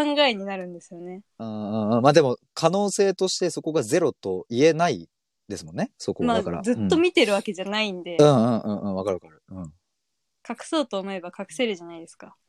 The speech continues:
Speaker 2: そうだね。そうだね。うんうんうん。
Speaker 1: まあ、多分そういう人を見てきたから。
Speaker 2: うん。うん。
Speaker 1: っていうのがあるんですけど、多分友達と話してて。
Speaker 2: うん。
Speaker 1: そういう人たちを見てきてるから、そういう実例があるっていうのを知っていて。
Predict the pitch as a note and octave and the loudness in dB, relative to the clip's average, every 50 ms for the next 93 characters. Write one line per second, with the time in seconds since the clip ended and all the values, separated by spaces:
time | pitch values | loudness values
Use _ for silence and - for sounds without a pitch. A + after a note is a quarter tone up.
0 | _ _ - - - - - - C3+ C3 A#2+ G#2+ F#2 E2+ D#2+ F2 F2+ F#2 F2+ E2+ | _ _ -10 -8 -8 -6 0 4 4 6 6 4 2 -2 -6 -6 -6 -6 -6 -8
1 | D#2+ - - A#2 G#2+ F2+ E2 D2+ D#2+ F2 E2+ D#2+ D2+ - F2 F2 F2 E2 D#2 D2+ | -6 -2 0 0 0 0 -2 -8 -8 -10 -10 -12 -14 -14 -10 -8 -6 -6 -6 -8
2 | E2 D#2+ D2+ D2 F2 E2 D2+ C#2+ _ _ _ _ _ _ _ _ _ _ _ - | -8 -10 -10 -10 -10 -12 -12 -12 _ _ _ _ _ _ _ _ _ _ _ -12
3 | G#3+ G#3 - - G#3 G3 G3 - - C#4+ D#4 D#4 D4+ D#4+ E4 D4+ - - D4 G#3 | -12 -10 -8 -8 -8 -8 -8 -6 -2 0 0 0 0 0 0 -2 -2 -2 -2 -2
4 | F#3 G#3 B3+ C4+ - C#4 B3 - - G3 - - F#3 F3 F#3 F3+ F3 E3+ - _ | -2 -2 -6 -4 -2 -4 -4 -4 -8 -10 -8 -6 -6 -4 -4 -4 -4 -6 -8 _
5 | _ _ _ - C3 C3+ A2+ E2+ C#2+ - _ _ _ _ _ _ - A#2 A2+ G2 | _ _ _ 4 6 6 6 4 0 -6 _ _ _ _ _ _ -2 0 0 0
6 | E2 D2+ _ _ _ _ _ _ _ _ _ _ _ _ _ - A#3 A3 A3 G#3+ | 0 -4 _ _ _ _ _ _ _ _ _ _ _ _ _ -6 -4 -2 -2 -2
7 | G#3 G#3 F#3+ F3 F3+ F#3 - G3+ A3 G#3 G#3 F#3+ F#3+ F3+ F3+ - - - F3 E3 | -2 -4 -6 -6 -6 -2 0 0 0 0 -2 -4 -6 -10 -12 -14 -14 -14 -12 -10
8 | F3 F3 F3 - F#3+ E3+ F3 E3+ E3+ F#3 - A3+ A#3 C4 C4+ C#4+ - D4 C4 B3 | -10 -10 -10 -10 -12 -12 -12 -14 -14 -10 -8 -6 -2 -2 -2 -2 -2 -4 -4 -2
9 | B3+ B3 C4 C4+ - A3 - - F#3 F3+ F3 E3 - _ _ _ - - A2+ A2+ | -2 -2 -4 -4 -4 -8 -10 -6 -6 -6 -6 -8 -10 _ _ _ -6 -2 0 2
10 | A2+ G#2+ G#2 F#2+ F2+ E2 E2 - _ _ _ _ _ _ _ _ _ _ _ _ | 4 4 4 2 0 -2 -6 -12 _ _ _ _ _ _ _ _ _ _ _ _
11 | _ _ _ _ _ _ _ _ - C#4 C#4 C#4 C#4+ C4+ - D4 - A3 G#3 - | _ _ _ _ _ _ _ _ -2 0 0 0 0 -2 -4 -6 -6 -6 -6 -6
12 | - G3 G3+ G3+ G3 G#3 A3+ C#4 - C4+ A#3 - - - B3 A#3 G#3+ G#3 - - | -4 -4 -2 -2 -2 -2 -4 -4 -2 -4 -4 -4 -6 -4 -4 -2 -2 -4 -4 -4
13 | G3 G#3 G#3 G3 A3 - - A3+ A3+ A#3 A3+ A3+ A#3 A3+ G#3 F#3 G3 - - A#3 | -2 0 0 0 -2 -2 -4 -4 -2 -2 -2 0 0 -2 -2 -4 -10 -12 -6 -4
14 | A#3 A3+ A3 A3+ A3+ A3 F#3 G#3+ A3+ G3+ G3+ - - F#3+ F#3 F3+ F#3 F3+ - - | 0 2 2 2 4 2 2 2 0 -2 -4 -8 -6 -8 -8 -8 -8 -12 -14 -16
15 | - _ - - A3 G#3+ - - A#3+ A3+ G#3 F3+ - | -18 _ -6 -6 -4 -4 -4 -4 -2 -2 -2 -2 -6